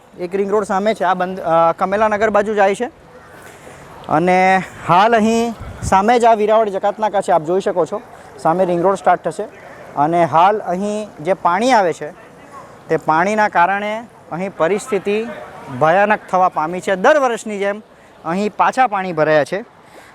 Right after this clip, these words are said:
અને આપ જોઈ શકો છો, ઘૂંટણ સમા પાણી છે.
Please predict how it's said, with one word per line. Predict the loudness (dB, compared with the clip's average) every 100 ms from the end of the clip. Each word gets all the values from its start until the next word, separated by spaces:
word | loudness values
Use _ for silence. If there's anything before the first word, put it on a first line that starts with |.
| -4
અને | -2 0 -2 -2 -8 -20 -20 -20 -20 -20 -20 -20 -20 -20 -20 -4
આપ | 0 2
જોઈ | 4 4
શકો | 4 -2 -4
છો, | -6 -10 -16 -20 -20 -20 -20 -20 -20 -20 -20 -10 -2
ઘૂંટણ | 0 2 2
સમા | 2 0 0
પાણી | 0 0 0 -2
છે. | -4